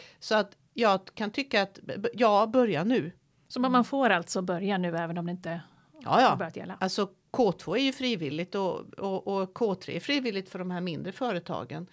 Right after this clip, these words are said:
Speaker 1: Men börja nu, för att det är bättre att ha en plan för, när man börjar med fastighetsbolagen, de vet ju att de ska över. Eller vet och vet, vi kan med stor sannolikhet tänka oss att de kommer över.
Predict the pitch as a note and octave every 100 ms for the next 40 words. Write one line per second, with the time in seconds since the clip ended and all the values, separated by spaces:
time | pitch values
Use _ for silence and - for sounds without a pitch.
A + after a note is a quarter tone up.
0 | - - _ - G3+ A3 F#3+ A2 G3+ C#4+
1 | D3 D#3 - F3+ E3+ - - F3 E3+ E3+
2 | E3+ - D#3 D#3+ - A#3+ A#3+ A3 B2+ D3
3 | B3+ C#4+ - D#3 D3+ F3+ _ _ _ _
4 | - A3+ A3+ F#3+ A3+ - G#3+ D#4 A3 D3
5 | D#3+ - - F#3+ - D3+ B2+ D#3 A3+ B3+
6 | - - B3 A#3+ A#3+ - G#3+ D#3+ - G3+
7 | A#3+ _ - G#3 F#3 F#3 E3 - E3 C3+
8 | - F3+ E3+ F3+ G3 G3 F3 D#3+ F3 F#3+
9 | F3+ - G3 F3+ F#3+ E3+ D3 C#3+ - C#3
10 | - - E3 D#3+ C#3+ D#3 F3 F#3 F3+ F#3
11 | F3 - -